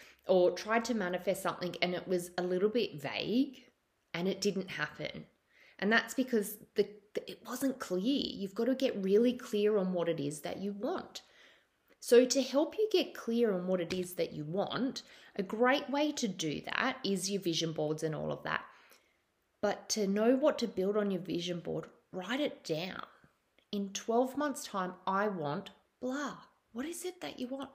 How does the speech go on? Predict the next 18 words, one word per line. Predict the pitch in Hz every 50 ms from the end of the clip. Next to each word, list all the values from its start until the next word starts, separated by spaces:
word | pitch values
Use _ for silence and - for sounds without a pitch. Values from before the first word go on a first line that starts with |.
| - - - - - _ -
Be | 233 220
super | 214 - - - 269 277 294 285 - 302
clear | 294 - - 233 233 240 233 214
on | 190 160
it, | - -
not | - 233 - -
vague. | - 220 185 156 156 - - - - - - _ -
"Oh, | - 190 185
in | - - 185
twelve | 185 - 202 196 196
months' | 208 196 190 - -
time, | - 185 185
I | 180
want | 175 175 175
a | 165
better | 160 160 151 147 143
life." | 165 185 - - - - - 233 - - - - - _ _ _ _ _ _ _ _ _ _ _ _ _ _ 180
Okay. | 180 - - - - - - - 220 262 302 285